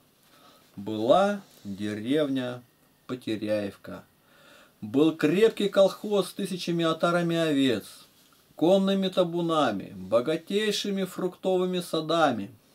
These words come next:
пасеками. Радовались, грустили, мечтали, жили. Вдруг в чью-то светлую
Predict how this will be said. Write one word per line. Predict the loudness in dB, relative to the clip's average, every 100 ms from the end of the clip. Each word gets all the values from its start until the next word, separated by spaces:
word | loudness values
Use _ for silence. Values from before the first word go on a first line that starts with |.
| _
пасеками. | 4 6 6 2 -6 -14 -16 -18 _ _ _ _ -20 -20 -20 _
Радовались, | -6 4 6 6 4 0 -6 -10 -10
грустили, | -4 -2 -2 -6 -8 -2 0 0 -2 -10 -12
мечтали, | -6 -4 -2 -4 -6 2 4 4 4 -2 -14 _ _ _
жили. | -16 -10 -2 2 4 4 0 -12 -20 -20 -20 -20 -20 -20 -20 -20 -20 -20 _ _ -14
Вдруг | -6 0 2 4 4 2 -4 -20
в | -14
чью-то | -10 -4 -4 -2 0 -2
светлую | -2 -8 -4 -2 -2 0 2 4 4